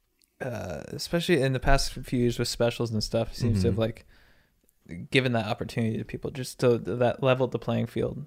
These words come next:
Speaker 1: and stuff a little bit.
Speaker 2: Yeah, it's
Speaker 1: Where
Speaker 2: sort of, um, everyone has access. Uh, it's letting the people deci-, decide, 'cause there's a lot of YouTube specials that are coming out now where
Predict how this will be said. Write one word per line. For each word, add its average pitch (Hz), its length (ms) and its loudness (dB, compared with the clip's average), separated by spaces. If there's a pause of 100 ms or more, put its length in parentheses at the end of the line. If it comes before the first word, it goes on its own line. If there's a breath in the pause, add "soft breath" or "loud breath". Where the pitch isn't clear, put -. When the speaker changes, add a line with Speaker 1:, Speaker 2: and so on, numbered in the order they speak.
(100)
Speaker 1:
and 127 120 -6
stuff - 300 -4
a - 40 -8
little - 180 -8
bit. 127 220 -10 (200)
Speaker 2:
Yeah, 120 520 4
it's 95 180 2
Speaker 1:
Where - 80 -2
Speaker 2:
sort 120 180 6
of, 110 240 2
um, 90 520 4 (760 soft breath)
everyone 113 360 4
has 110 300 2
access. 95 800 0 (140)
Uh, - 60 -8 (140)
it's - 180 -4
letting 131 220 6
the - 60 6
people 127 240 0
deci-, - 300 0 (100)
decide, 104 480 4
'cause 101 100 -2
there's 104 120 2
a 123 40 2
lot 135 140 4
of 135 60 2
YouTube 113 200 2
specials 113 300 0
that 95 80 4
are 87 60 -2
coming 95 340 2
out 101 140 4
now 131 220 4
where 92 180 -4